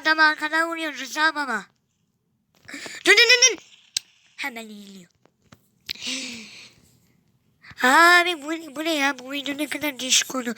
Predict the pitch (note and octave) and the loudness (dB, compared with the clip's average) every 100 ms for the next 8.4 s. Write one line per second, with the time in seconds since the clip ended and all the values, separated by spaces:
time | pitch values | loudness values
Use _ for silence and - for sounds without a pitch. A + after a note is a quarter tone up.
0 | - - C4+ C4+ C#4+ C#4 B3+ - C#4 C4+ | -8 -2 -2 -2 -4 0 0 0 -8 -6
1 | C4+ C4 C4 C#4+ C#4 B3 C#4 D4+ D4 D4 | -4 -2 -2 -2 -4 -4 -2 2 4 4
2 | B3+ G#3 - - D#4+ G4+ F#4+ A#4+ A#4+ F#4 | 0 -8 -18 -4 0 2 4 4 4 2
3 | C5 B4+ A#4 C5+ C5+ A4 A4+ B4 A#4+ A#4 | 4 6 6 6 4 4 4 4 2 0
4 | A4+ - - - - - F4 G4+ F#4+ G#4+ | -2 -6 -20 -20 -14 -4 -2 -2 -4 -6
5 | G#4+ G4+ D#4+ B3+ C#4+ F#4+ - - E4+ G4 | -4 -4 -4 -8 -4 -4 -4 -4 -2 -2
6 | D4 C4 A3 - _ _ _ _ _ _ | -4 -8 -8 -12 _ _ _ _ _ _
7 | - F4 E4+ C#4 - - F4 C#4+ B3 A3 | -6 -4 -6 -8 -10 -6 -6 -6 -8 -8
8 | G#3+ G#3 G3+ G#3+ | -8 -8 -8 -10